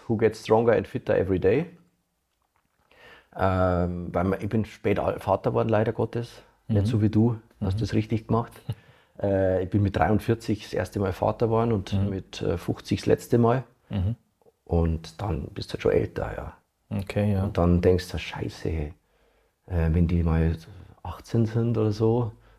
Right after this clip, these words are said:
Speaker 1: so voll in den Peak ihrer Leistungsfähigkeit oder zwanzig, ja, dann bist du auf einmal siebzig.“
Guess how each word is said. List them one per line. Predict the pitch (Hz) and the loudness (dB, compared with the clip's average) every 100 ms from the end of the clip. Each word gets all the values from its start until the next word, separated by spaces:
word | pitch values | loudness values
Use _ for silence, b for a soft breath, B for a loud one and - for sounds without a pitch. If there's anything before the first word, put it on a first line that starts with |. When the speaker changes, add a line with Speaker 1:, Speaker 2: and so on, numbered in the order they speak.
| - | -8
Speaker 1:
so | - | -8
voll | 82 98 101 | 0 2 4
in | 104 | 2
den | 92 | 2
Peak | 120 120 - 104 | 0 -2 -6 -4
ihrer | 104 95 90 | 0 2 2
Leistungsfähigkeit | 87 98 - 110 - 110 117 - 110 110 | 0 -2 -4 -4 0 0 0 0 2 2
oder | 92 87 | 2 -2
zwanzig, | - 107 104 - 117 - b b b b b - | -4 -4 -4 -2 -4 -4 b b b b b 0
ja, | 90 | 0
dann | 95 87 | 2 2
bist | 92 104 | 2 0
du | |
auf | 92 101 | 0 0
einmal | 101 | 0
siebzig.“ | 92 160 - - - | 2 0 0 -10 -10